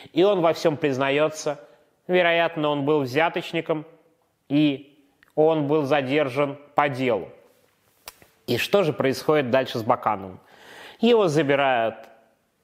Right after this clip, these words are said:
следственные органы, этим занимается прокуратура, и его заставляют давать показания на всех,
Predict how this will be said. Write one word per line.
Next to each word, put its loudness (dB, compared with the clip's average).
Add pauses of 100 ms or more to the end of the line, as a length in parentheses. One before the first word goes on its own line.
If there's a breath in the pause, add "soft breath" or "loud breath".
(960)
следственные 0
органы, 0 (360)
этим -2
занимается -2
прокуратура, 0 (720 soft breath)
и 2
его 2
заставляют 0
давать 0
показания 0 (320)
на -2
всех, -2